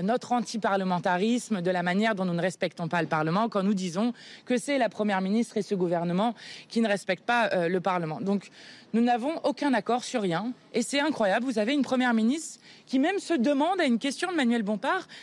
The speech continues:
Tiens, mais pourquoi dans le dernier baromètre Ipsos, euh, euh, Secours Populaire, pourquoi quarante-sept pour cent des Français,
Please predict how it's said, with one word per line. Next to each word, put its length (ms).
Tiens, 180
mais 100
pourquoi 460
dans 100
le 140
dernier 320
baromètre 480
Ipsos, 500
euh, 240
euh, 420
Secours 320
Populaire, 500
pourquoi 300
quarante-sept 560
pour 180
cent 160
des 100
Français, 460